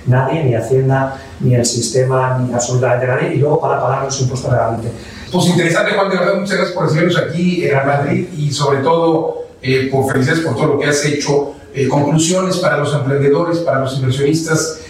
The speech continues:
Speaker 1: Pues mira,
Speaker 2: Por favor.
Speaker 1: hay, se está dando una cosa aquí en Europa que lo tiene que saber todo, toda tu gente, todos los seguidores que tienes, y es que, eh, está empezando a penalizar la banca a los ahorradores.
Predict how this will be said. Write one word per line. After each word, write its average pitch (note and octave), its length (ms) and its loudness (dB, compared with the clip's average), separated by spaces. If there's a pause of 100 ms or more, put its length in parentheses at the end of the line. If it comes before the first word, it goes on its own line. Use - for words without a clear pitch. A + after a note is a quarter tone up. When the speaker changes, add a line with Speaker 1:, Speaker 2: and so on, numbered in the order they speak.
(220)
Speaker 1:
Pues - 180 0
mira, G3+ 240 2
Speaker 2:
Por - 80 2
favor. F3 400 -2
Speaker 1:
hay, D3 80 -4
se C#3+ 140 -2
está G3 160 0
dando G3+ 220 4
una - 220 2
cosa F3 220 -2
aquí E3 120 -2
en D#3+ 40 2
Europa F3 580 0
que C3+ 540 4
lo B2+ 80 2
tiene C#3+ 200 2
que C#3 40 2
saber C#3 260 0
todo, C3 280 2
toda C3+ 280 2
tu C3 120 -2
gente, C#3+ 260 2
todos C#3 220 2
los C3 100 2
seguidores B2+ 300 2
que B2 100 -4
tienes, C3+ 420 0 (300)
y C#3+ 120 0
es D3 160 0
que, C3 800 2
eh, - 160 -2 (140)
está - 300 0
empezando D#3 380 2
a C#3+ 60 2
penalizar C3+ 420 2
la C3+ 160 2
banca - 340 0
a - 40 2
los C3+ 160 0
ahorradores. A#2 580 0